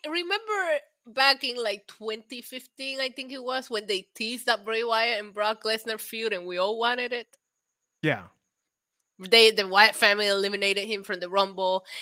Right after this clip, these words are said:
Speaker 1: and then he had that handicap match at Roadblock against Luke Harper and Bray, but Bray never got in the ring, so we never really saw an
Speaker 2: Yeah.
Speaker 1: interaction between Brock and Bray. Back then, I was dying for this feud. I don't know how I feel about it now, um,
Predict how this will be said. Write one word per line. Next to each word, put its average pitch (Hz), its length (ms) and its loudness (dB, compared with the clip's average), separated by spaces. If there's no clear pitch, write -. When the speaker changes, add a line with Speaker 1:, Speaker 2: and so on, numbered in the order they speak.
Speaker 1:
and 202 140 4
then 202 100 8
he 226 140 4
had 214 220 8
that 175 140 4
handicap 226 600 6
match 214 280 2
at 220 140 0
Roadblock 208 680 0
against 185 320 -8
Luke 214 160 -6
Harper 196 380 0
and 175 160 -8
Bray, 190 240 2
but 185 240 -2
Bray 185 220 0
never 190 300 2
got 202 180 8
in 202 100 0
the 202 100 -2
ring, 202 200 -6
so 220 120 -4
we 185 140 -6
never 180 240 -4
really 190 240 -4
saw 190 220 -2
an 180 100 4
Speaker 2:
Yeah. 175 60 -4
Speaker 1:
interaction 175 580 0
between 175 400 -12
Brock 165 240 -2
and 165 160 -10
Bray. 170 300 -2
Back 247 480 12
then, 240 400 10
I 226 60 10
was 214 200 2
dying 185 380 8
for 185 160 -6
this 175 320 -10
feud. 160 240 -10
I 294 140 12
don't 453 200 4
know 277 180 6
how 277 140 6
I 220 120 2
feel 220 200 -2
about 254 260 4
it 262 140 -2
now, 277 420 0
um, 208 600 8